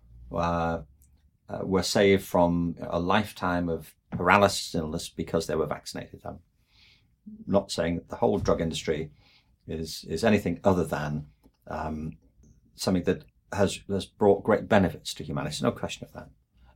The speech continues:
At the same time, there's a vast amount of profiteering in there as well. And, uh, that in some respects, it's been a malign influence. I mean, for example, um,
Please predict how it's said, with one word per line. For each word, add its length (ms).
At 180
the 80
same 280
time, 320
there's 200
a 60
vast 280
amount 240
of 60
profiteering 580
in 80
there 180
as 140
well. 260
And, 640
uh, 320
that 240
in 180
some 260
respects, 560
it's 180
been 240
a 40
malign 340
influence. 460
I 40
mean, 140
for 100
example, 540
um, 440